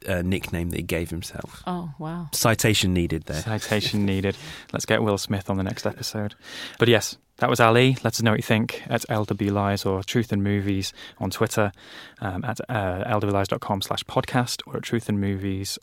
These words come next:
Speaker 3: at T C O London dot com. Next week, oh, a couple of good films next week. We've got The Old Man and the Gun, David Lowery's film with Robert Redford. Sorry to Bother You, Lakeith Stanfield, uh, hotly tipped, Boots Riley's, uh,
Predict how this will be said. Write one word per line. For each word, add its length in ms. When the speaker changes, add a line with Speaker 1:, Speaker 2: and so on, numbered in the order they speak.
Speaker 3:
at 240
T 160
C 160
O 40
London 340
dot 160
com. 240
Next 300
week, 480
oh, 160
a 160
couple 220
of 60
good 140
films 300
next 180
week. 100
We've 40
got 100
The 80
Old 160
Man 160
and 100
the 60
Gun, 340
David 200
Lowery's 420
film 280
with 140
Robert 200
Redford. 420
Sorry 220
to 80
Bother 220
You, 200
Lakeith 260
Stanfield, 640
uh, 240
hotly 280
tipped, 380
Boots 220
Riley's, 480
uh, 220